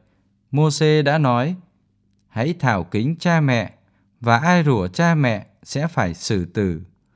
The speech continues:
Còn các ngươi thì lại bảo, "Nếu ai nói với cha mẹ mình rằng, 'Những của tôi có thể giúp cha mẹ được là co ban rồi,'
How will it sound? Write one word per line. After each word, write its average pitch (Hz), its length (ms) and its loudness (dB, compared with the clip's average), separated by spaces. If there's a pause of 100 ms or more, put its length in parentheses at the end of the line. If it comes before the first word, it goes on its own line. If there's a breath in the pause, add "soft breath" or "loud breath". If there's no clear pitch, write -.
(400)
Còn 95 280 -2
các 156 200 -2
ngươi 160 340 2
thì 107 140 -4
lại 98 220 -2
bảo, 87 340 -6 (640)
"Nếu 113 260 -2
ai 151 280 0
nói 135 300 0
với 135 260 -2
cha 160 240 0
mẹ 117 260 0
mình 101 300 0
rằng, 92 320 -4 (640 soft breath)
'Những 170 220 2
của 110 240 0
tôi 160 380 2
có 147 160 -2
thể 113 320 0
giúp 160 220 -4 (100)
cha 160 220 0
mẹ 120 380 0
được 101 480 -6
là 98 200 0
co 139 260 -2
ban 147 300 2
rồi,' 90 340 -4